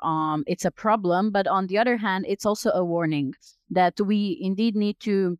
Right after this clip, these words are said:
start thinking deep, more deeply about the values and ideas of the, of the E U. Uh, and not just for that, now we discussed the, the responsibility of the E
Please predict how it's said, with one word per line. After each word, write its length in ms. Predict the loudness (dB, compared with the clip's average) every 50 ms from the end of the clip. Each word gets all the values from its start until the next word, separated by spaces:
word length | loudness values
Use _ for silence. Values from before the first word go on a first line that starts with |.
| _ _
start 260 | 0 0 2 2 0 -2 -4
thinking 340 | -6 -4 -4 -4 -4 -4 -2
deep, 220 | -2 -2 -2 -2 -2
more 360 | -2 0 2 4 4 4 2
deeply 500 | 0 -2 -4 -4 _ 0 0 0 2 0
about 400 | 0 0 2 2 2 2 0 -2
the 240 | -4 -4 -2 -2 0
values 560 | 2 2 2 2 2 2 0 0 -2 -2 -4
and 180 | -4 -2 0
ideas 680 | 0 0 -2 -2 -2 0 2 4 4 4 2 0 -2 -2 -2
of 200 | -2 -2 -2 -2
the, 140 | -2 0 0 0 0
of 140 | -2 -4
the 140 | -2 -4 -2
E 120 | -2 -2 -2 -2
U. 360 | 0 0 2 2 4 2 2 0 _ _ _ _ _ -6 -2
Uh, 280 | 0 2 2 2 2 0
and 160 | 0 2 2 4
not 160 | 2 2 2
just 300 | 0 0 0 -2 -2 -2
for 160 | 0 0 2
that, 200 | 2 0 -2 -2 -2
now 360 | -4 -2 0 2 2 2 2
we 120 | 2 0
discussed 600 | -2 -2 -4 -4 -4 -2 0 0 0 0 -2 -2
the, 180 | 0 0 0 2 0
the 80 | 0
responsibility 800 | -2 -2 -2 -2 -2 -2 -2 -2 -4 0 0 2 2 2 2 0
of 100 | 0 0
the 120 | -2 -4 -4
E 160 | -2 -2 -2